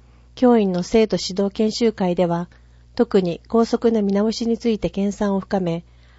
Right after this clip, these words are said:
各学校の取り組みに生かすよう共通理解を図っています。その他の質問。新型コロナ感染症の爆発的感染の中での対応を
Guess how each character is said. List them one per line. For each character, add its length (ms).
各 280
学 220
校 180
の 140
取 140
り 80
組 220
み 20
に 80
生 60
か 100
す 180
よ 160
う 40
共 240
通 220
理 120
解 220
を 40
図 80
っ 40
て 180
い 80
ま 160
す。 220
そ 160
の 140
他 120
の 100
質 260
問。 260
新 280
型 220
コ 140
ロ 80
ナ 120
感 220
染 220
症 240
の 120
爆 260
発 260
的 220
感 200
染 180
の 120
中 240
で 100
の 140
対 300
応 280
を 80